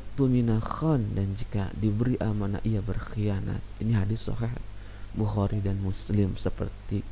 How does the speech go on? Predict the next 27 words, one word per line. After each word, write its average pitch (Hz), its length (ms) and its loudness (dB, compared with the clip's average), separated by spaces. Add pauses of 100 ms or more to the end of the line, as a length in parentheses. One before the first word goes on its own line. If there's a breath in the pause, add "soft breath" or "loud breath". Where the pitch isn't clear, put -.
kisah 139 400 4
yang 104 160 2
sudah 101 320 -2 (320 loud breath)
tadi 110 320 4
Bapak 101 480 0 (880 loud breath)
sharekan 110 640 4
kepada 98 400 0
anak-anakku 95 560 -2
semua 101 480 -2
ya. 98 240 -2 (400 loud breath)
Ada 98 160 2
satu 98 320 2
hadis 104 240 2
lagi, 113 400 4 (320 loud breath)
"Arba'un 110 640 2
man 135 240 0
kunna 151 400 0
fihi 143 400 0
kana 147 320 4
munafiqan 117 960 0
khalisan." 117 880 0 (480 loud breath)
"Wa 117 80 6
man 117 240 2
kanat 139 560 0
fihi 139 640 0
khoslatum 120 720 -2
minhunna 123 960 0